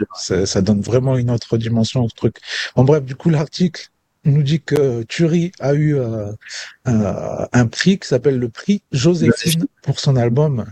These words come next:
Speaker 1: Papillon Monarque. Euh, tu connais, du coup, ce prix ?
Speaker 2: Alors, j'en ai entendu parler, il me semble que, je sais pas si t'as l'information précise de ce que c'est, mais c'est un prix, euh, euh, c'est un prix qui est délivré par, euh, par des jeunes, il me semble. Enfin, tu vois que c'est, euh,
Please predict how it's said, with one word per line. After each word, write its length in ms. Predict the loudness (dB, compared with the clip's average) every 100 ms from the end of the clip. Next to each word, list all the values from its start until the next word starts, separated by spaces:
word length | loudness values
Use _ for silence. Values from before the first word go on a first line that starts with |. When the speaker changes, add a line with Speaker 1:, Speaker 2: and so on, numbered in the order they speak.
| -4
Speaker 1:
Papillon 440 | -2 0 0 0 0
Monarque. 580 | 0 0 0 -2 -16 -4
Euh, 240 | 2 2 0
tu 100 | -2
connais, 240 | 0 2
du 80 | 0
coup, 120 | -4
ce 100 | -2
prix ? 260 | -2 -2 -6 _ _ _ _ _ _ _ _ -20 -20 -12 0
Speaker 2:
Alors, 260 | 0 0 0
j'en 120 | 2
ai 20 |
entendu 340 | 2 0 0 0
parler, 280 | 0 2
il 60 | 0
me 60 | 0
semble 320 | -2 -4 -6
que, 720 | -2 0 2 2 0 -2 -8
je 40 | -10
sais 320 | -8 -6 -2
pas 100 | 0
si 60 | 2
t'as 100 | 0
l'information 500 | 0 0 -2 -2 -6
précise 320 | -8 -6 -6
de 80 | -6
ce 80 | -4
que 100 | -4
c'est, 140 | 0
mais 120 | 0
c'est 140 | 0 -2
un 120 | -4
prix, 340 | -4 0 2
euh, 280 | 2 2 -2 -6 _ _ _ _ _ -8
euh, 360 | -4 0 0 -2
c'est 140 | -2
un 100 | -4
prix 140 | -4
qui 100 | -6
est 40 | -2
délivré 480 | 0 0 0 0 0
par, 240 | -2 0
euh, 280 | 0 -2 -2
par 240 | -2 -4
des 120 | -4
jeunes, 320 | -4 -2 0 0
il 80 |
me 40 | -4
semble. 220 | -8 -10
Enfin, 160 | -10 -4
tu 100 | -4
vois 60 |
que 80 | -4
c'est, 200 | -4 -2
euh, 260 | 0 -2